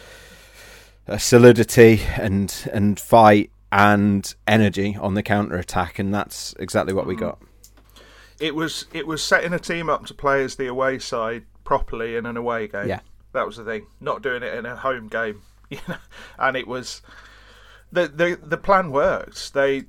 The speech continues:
Speaker 2: they knew West Brom were gonna have sort of over sixty percent possession, which they did, but they knew if they stayed solid, they'd limit their chances, which is,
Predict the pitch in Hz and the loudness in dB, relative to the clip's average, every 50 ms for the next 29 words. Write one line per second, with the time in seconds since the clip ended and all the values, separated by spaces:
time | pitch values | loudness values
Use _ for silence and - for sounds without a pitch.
0 | - - 143 143 139 139 147 156 156 165 165 151 139 139 131 - - - 139 135 | -6 -2 -2 -2 -2 -4 -8 -10 -10 -8 -6 -2 0 0 0 0 0 0 0 0
1 | 123 131 123 107 135 127 123 113 120 131 120 - - - 127 110 110 117 123 123 | 0 -2 -8 -8 -6 -6 -6 -6 -6 -6 -6 -6 -8 -8 -6 -6 -6 -4 -4 -4
2 | 120 117 110 107 - - 123 - - - 117 107 - 110 - 120 110 87 - - | -4 -4 -6 -10 -10 -12 -12 -14 -16 -18 -18 -18 -16 -14 -10 -10 -10 -10 -10 -12
3 | 104 117 113 104 - - - 104 107 107 92 - - 107 107 104 - 120 98 76 | -10 -8 -8 -8 -8 -12 -14 -14 -14 -14 -14 -14 -14 -14 -12 -10 -8 -8 -8 -8
4 | 98 - - - 127 - - 123 127 127 123 127 135 139 139 131 123 113 - - | -12 -14 -10 -10 -8 -8 -6 -6 -8 -8 -8 -12 -10 -8 -8 -8 -8 -10 -10 -8
5 | - 117 113 - - - 127 113 117 110 - - - 120 113 113 113 110 - - | -8 -8 -8 -8 -6 -4 -4 -4 -4 -6 -12 -10 -8 -8 -8 -8 -10 -12 -10 -8
6 | 113 110 107 - 117 113 113 110 - - 107 107 104 - 139 123 127 123 101 - | -8 -8 -8 -8 -10 -10 -10 -10 -10 -10 -12 -12 -12 -10 -8 -8 -8 -8 -10 -12
7 | - 98 92 90 - - 110 98 - - - 113 107 107 - - | -16 -18 -18 -18 -16 -16 -16 -16 -14 -14 -14 -14 -14 -16 -16 -20